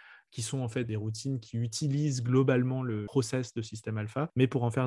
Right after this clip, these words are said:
différents outils, notamment, euh, un outil pour, euh, forcer, euh, quelque chose à un spectateur, mais qui utilise, euh, euh, qui réutilise, euh, un gimmick. Euh, vous avez un, l'utilisation de système alpha dans l'univers du voyage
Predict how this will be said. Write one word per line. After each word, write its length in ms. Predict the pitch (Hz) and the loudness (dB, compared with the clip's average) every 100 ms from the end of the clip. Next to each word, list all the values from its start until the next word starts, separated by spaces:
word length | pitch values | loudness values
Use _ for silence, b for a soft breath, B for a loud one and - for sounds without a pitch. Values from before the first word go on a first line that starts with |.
| 123 | 2
différents 640 | 127 123 - 123 123 120 | 2 2 0 0 0 -2
outils, 440 | 117 113 117 - 160 | -2 -2 -4 -2 0
notamment, 560 | 143 113 117 127 127 | 0 0 -2 -2 -2
euh, 100 | 110 110 | -2 -2
un 160 | 117 117 | -2 -2
outil 220 | 113 147 | -2 -4
pour, 360 | - 127 113 107 | -4 -4 -2 -2
euh, 220 | 104 107 | -4 -6
forcer, 580 | 110 139 - - 135 135 117 | -6 -4 -4 -4 -4 -4 -4
euh, 120 | 113 | -2
quelque 240 | 113 110 | -2 -2
chose 220 | 113 131 117 | -2 -2 -2
à 40 | |
un 60 | 110 | -4
spectateur, 560 | 110 - 98 117 165 113 | -6 -8 -4 -4 -4 -2
mais 140 | 107 | -2
qui 160 | - 113 | -2 -4
utilise, 520 | 110 120 123 123 113 | -2 0 0 0 -2
euh, 240 | 104 101 110 - | -2 -4 -8 -10
euh, 80 | 110 | -6
qui 160 | - | -2
réutilise, 800 | 117 139 139 - 131 127 131 120 | 4 6 6 2 -2 -2 -2 -2
euh, 240 | 113 104 104 - | 0 -2 -4 -4
un 140 | 123 123 | -2 0
gimmick. 480 | 113 117 165 - - | 2 0 -2 -8 0
Euh, 180 | 117 | 2
vous 220 | 113 117 123 | 4 4 6
avez 500 | 120 120 127 135 131 | 6 6 4 6 4
un, 300 | 117 110 110 | 2 -2 0
l'utilisation 680 | 113 120 131 - 135 120 147 | -2 0 -2 2 4 4 0
de 60 | |
système 320 | - 120 131 123 | -4 -4 -2 -2
alpha 420 | 120 - 135 135 | -2 -4 -2 -2
dans 240 | 120 120 | 0 2
l'univers 320 | 120 135 143 | 4 4 4
du 80 | 131 | 2
voyage 500 | 123 120 117 160 - | 2 2 2 0 -4